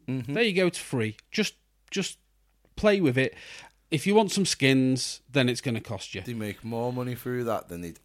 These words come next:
Speaker 1: ever make in opening weekend revenue sales by a, by a million times. And the thing is,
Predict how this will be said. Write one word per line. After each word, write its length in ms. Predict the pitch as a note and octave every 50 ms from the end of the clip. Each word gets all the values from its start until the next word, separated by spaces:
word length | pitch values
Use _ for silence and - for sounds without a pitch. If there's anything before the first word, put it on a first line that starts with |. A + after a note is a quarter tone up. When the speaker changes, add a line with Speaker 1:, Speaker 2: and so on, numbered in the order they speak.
| _
Speaker 1:
ever 300 | - F2+ F#2+ F#2+ F2+ G2
make 340 | F#2 F#2 F2+ F2+ E2+ - -
in 280 | F2+ F2 F2 F2 F2 - -
opening 400 | F2 F#2 F2 - F#2 F#2 F#2+ F2+
weekend 440 | F2 F2+ F2 E2 - F#2 E2+ E2+ E2
revenue 440 | F2 E2+ E2 E2 E2+ E2+ E2+ E2+ E2+
sales 360 | - - D#2 D#2 D2+ D2+ D2+
by 240 | - - D#2 D2+ D#2
a, 120 | D#2 D2+
by 260 | - - - E2 E2 D#2+
a 80 | E2
million 480 | D#2+ E2+ F#2+ G2 G#2+ G#2+ G#2 G#2 G#2 G2+
times. 280 | F#2 G2+ G2 G#2 G#2 -
And 160 | - G#2+ G#2
the 40 | F#2+
thing 300 | - - C#3 D3 C#3 G#2
is, 380 | A#2 B2+ A2 F2 E2 E2 -